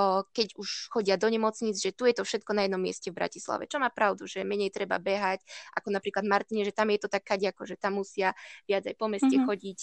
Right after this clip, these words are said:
Speaker 1: a je to také nepraktickejšie. Aj celkovo teda tieto príjmačky, no, keď sa človek pozrie do podkladov, tak má väčšiu šancu, že sa dostane podľa mňa.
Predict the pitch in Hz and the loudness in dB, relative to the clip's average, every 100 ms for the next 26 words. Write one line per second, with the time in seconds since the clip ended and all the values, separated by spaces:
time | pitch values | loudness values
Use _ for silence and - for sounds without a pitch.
0 | - 190 196 196 214 - 202 196 190 - | -4 -2 -2 -4 -10 -6 -6 -4 -4 -6
1 | 190 - 208 202 247 302 _ _ - - | -12 -6 -2 0 0 0 _ _ -20 0
2 | 226 226 - 311 294 247 233 233 233 226 | 6 8 8 6 4 4 2 0 0 -2
3 | 240 254 254 - - 214 202 - - - | 0 0 0 -2 -2 0 0 -4 -6 -2
4 | 233 220 240 202 - 202 220 214 - 208 | -2 0 -2 -4 -2 -2 0 -2 -4 -4
5 | - 202 202 196 202 202 202 214 - 185 | -2 -2 -2 -2 -2 -2 0 -2 -4 -4
6 | 196 196 180 180 - 180 185 196 190 - | -4 -4 -10 -10 -8 -8 -8 -8 -8 -8
7 | 190 190 190 | -6 -6 -4